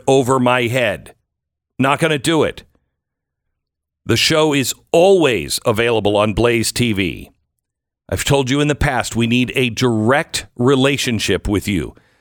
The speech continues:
I ask you, please subscribe if you haven't already. We have built a pirate ship. Get on the ship. Ay, mi mateys. Companies like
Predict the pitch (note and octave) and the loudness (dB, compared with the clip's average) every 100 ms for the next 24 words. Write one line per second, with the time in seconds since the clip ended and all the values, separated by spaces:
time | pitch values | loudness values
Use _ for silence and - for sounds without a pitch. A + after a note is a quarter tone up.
0 | _ - F2 A2+ C3 C3+ - F#2+ F2+ - | _ -6 -2 0 0 -2 -4 -6 -6 -8
1 | - C3 D3+ F3 E3 - C#3+ - - C#3 | -4 0 0 0 0 -2 -2 -2 0 0
2 | F2 E2+ A2+ - A#2+ G#2 G#2+ G2+ A#2 A2 | 2 0 -2 -2 -2 -2 -2 0 -2 -2
3 | A#2 A2 G2+ G#2+ D2 G1+ - F2 A2+ A#2 | -2 0 2 0 -2 -10 -8 -4 -2 0
4 | C3+ A#2 F#2 A2+ G2 G2+ - G#2+ - E3+ | -2 -4 -2 0 0 -4 -6 -6 -2 -2
5 | E3 G2+ - - D#2 - - _ _ _ | 0 -2 -2 -4 -4 -6 -14 _ _ _
6 | _ _ - F2 A2 G#2+ - - G#2+ C3+ | _ _ -20 -4 -2 -2 -6 -4 0 2
7 | C#3+ D3 D3+ - _ _ G2+ A2 C3 - | 2 0 -4 -6 _ _ -4 -2 0 0
8 | C#3+ A2 - - - _ _ - E2+ D#2 | 0 -2 -4 -14 -18 _ _ -4 -2 -2
9 | C2 C#2+ C#2 C2 C#2 C2+ A1+ - - - | -4 -4 -2 -4 -4 -6 -6 -12 -14 -16
10 | - _ _ _ _ - C3+ C#3+ D#3 C3 | -20 _ _ _ _ -4 -2 0 0 2
11 | B2+ A2+ | 0 0